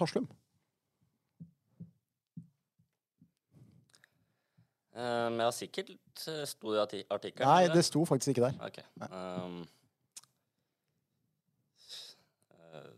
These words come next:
Speaker 2: deilig.
Speaker 1: <laughs> Ja, det, det, delvis riktig, faktisk. Eh, det de sa,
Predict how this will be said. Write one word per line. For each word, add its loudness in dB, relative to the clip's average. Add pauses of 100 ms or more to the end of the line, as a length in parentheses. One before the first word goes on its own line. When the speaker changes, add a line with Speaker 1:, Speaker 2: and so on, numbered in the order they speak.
(120)
Speaker 2:
deilig. -2
Speaker 1:
<laughs> -14 (1040)
Ja, 10 (240)
det, 2
det, 8 (100)
delvis 8
riktig, 2
faktisk. 0 (160)
Eh, 10
det 10
de 4
sa, 4